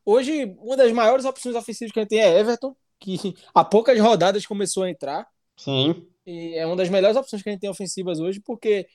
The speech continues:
Speaker 1: Hernani há muito tempo não joga bem. Dalberto é, tem um, assim, ele tem uma tomada de decisão muito lenta. É, é incômodo, ele pega a bola, parece que ele não sabe o que fazer com a bola,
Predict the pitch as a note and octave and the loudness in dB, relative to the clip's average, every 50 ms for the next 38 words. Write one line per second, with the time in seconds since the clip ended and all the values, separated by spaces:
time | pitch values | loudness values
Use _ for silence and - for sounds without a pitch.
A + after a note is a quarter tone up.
0 | _ _ - - G#3+ G3+ F#3+ F#3+ G3 G#3 B3+ D4 E4 E4 D4+ C4 F#3+ D#3 C#3 C#3+ | _ _ 0 0 2 2 2 0 -2 0 0 -2 -2 -4 -4 -4 -4 -6 -6 -8
1 | - - D#3+ E3 F3 G#3 A3 - A3+ - - F#3+ G3 G#3+ G3+ G#3+ G3+ G3 E3 F3+ | -10 -10 -10 -8 -8 -10 -12 -14 -16 -12 -8 -6 -6 -6 -6 -6 -6 -4 0 0
2 | F#3+ F#3 F3 C#3+ C3+ C#3 D3+ F3 F#3+ G#3 G#3 G3+ _ _ _ _ _ _ _ _ | 0 0 0 -2 -4 -4 -4 -4 -4 -4 -6 -8 _ _ _ _ _ _ _ _
3 | _ - - F3+ G#3 G#3+ F3+ D3 D#3+ E3 F#3 G3+ G3+ - - A3+ F#3+ F3+ _ _ | _ -4 2 4 4 4 4 4 4 4 4 2 2 -4 -12 -14 -14 -16 _ _
4 | _ _ _ _ _ _ _ - E3+ E3+ F3+ F3 _ F#3 E3 _ _ _ - G3+ | _ _ _ _ _ _ _ -6 -6 -6 -6 -8 _ -20 -20 _ _ _ -2 0
5 | G#3 A3+ A3+ G#3+ F3+ F3 - _ _ _ _ _ - F3 F#3+ F#3+ - G3+ G3+ G#3 | 0 0 -2 -4 -8 -12 -18 _ _ _ _ _ -6 -6 -4 -4 -4 -4 -6 -4
6 | - A#3 G#3 G3 A#3 G#3 - A3+ A#3 C4+ D4+ C#4 G#3 G3+ - _ _ _ - B3+ | 0 2 4 4 2 0 -2 0 2 4 2 2 2 -2 -14 _ _ _ 0 0
7 | C4 A3 G3 F#3+ F#3 G3 G#3+ G3 G#3 E3+ F#3 G#3+ G#3+ - G#3 D#3 F#3 F#3 F#3+ G#3 | 0 2 2 2 2 2 2 -2 -4 -2 -2 -4 -4 -4 -10 -10 -8 -8 -8 -8
8 | F3+ - C4+ G#3+ F3 D#3+ F3 G#3+ G#3+ - F#3 D#3+ - _ _ - E3+ F#3 - F#3 | -8 -6 -4 -4 -2 -2 -4 -6 -6 -6 -10 -10 -10 _ _ -10 -8 -6 -4 -2
9 | G3 G#3+ A#3+ A3 - - - G3 G#3+ B3 B3+ B3 A#3 A#3+ A#3+ A3+ - _ - B3+ | -2 -2 -2 -4 -4 -2 2 2 4 4 4 4 4 4 2 0 -4 _ -2 -2
10 | D4+ C#4 E4 D4 A#3+ F#3 F#3 G3 G#3+ A#3 A#3+ B3+ - C4 C4 B3 - - D4 C#4 | 0 0 0 -2 -2 0 -2 -2 -2 -2 -4 -6 -6 -6 -6 -8 -10 -12 -12 -12
11 | C4 D4 C#4 - - - G#3+ A#3 A3+ G#3+ - - D4 C4 A3 A#3+ A#3+ - B3+ A3 | -10 -12 -12 -12 -8 -8 -8 -8 -8 -12 -12 -8 -6 -4 -4 -6 -6 -6 -6 -6
12 | F3+ D3 D3 D#3 E3+ G3 A3+ A#3+ A#3+ | -6 -6 -4 -2 -2 -2 -2 -4 -6